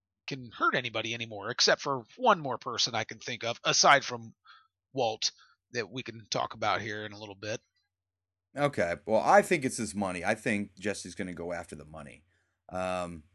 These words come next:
Speaker 2: I think that's what he knows, that that's what Walt's been working for this whole time. That's been his goal.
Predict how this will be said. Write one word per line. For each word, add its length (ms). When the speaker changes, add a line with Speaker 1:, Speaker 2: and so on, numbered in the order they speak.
Speaker 2:
I 80
think 180
that's 280
what 240
he 180
knows, 360
that 160
that's 260
what 180
Walt's 360
been 180
working 320
for 300
this 180
whole 160
time. 280
That's 200
been 160
his 160
goal. 520